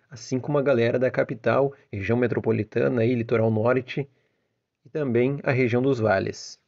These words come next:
Apesar do tempo seguir instável durante toda a quarta-feira, apesar do tempo ficar instável durante toda a quarta-feira no Rio Grande do Sul, as instabilidades mais fortes devem se desenvolver no decorrer das próximas horas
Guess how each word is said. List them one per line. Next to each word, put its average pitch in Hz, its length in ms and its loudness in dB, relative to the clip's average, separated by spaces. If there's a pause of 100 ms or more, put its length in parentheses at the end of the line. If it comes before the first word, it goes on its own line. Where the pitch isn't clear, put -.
(340)
Apesar 110 480 0
do 120 100 2
tempo 123 320 0
seguir 117 300 -2
instável 117 520 0
durante 117 380 2
toda 143 260 0
a 135 40 -2
quarta-feira, 131 680 0 (640)
apesar 113 460 0
do 127 100 0
tempo 117 280 -2
ficar 110 320 0
instável 110 520 0
durante 110 400 0
toda 123 300 0
a 110 60 0
quarta-feira 104 560 -2
no 104 100 0
Rio 107 160 0
Grande 117 240 0
do 107 140 -4
Sul, 139 360 -2 (500)
as 101 140 -6
instabilidades 117 840 2
mais 120 340 2
fortes 123 640 -2 (300)
devem 123 320 4
se 127 140 0
desenvolver 131 680 2 (240)
no 117 140 -2
decorrer 120 460 2
das 120 240 -4
próximas 127 520 -2
horas 120 460 0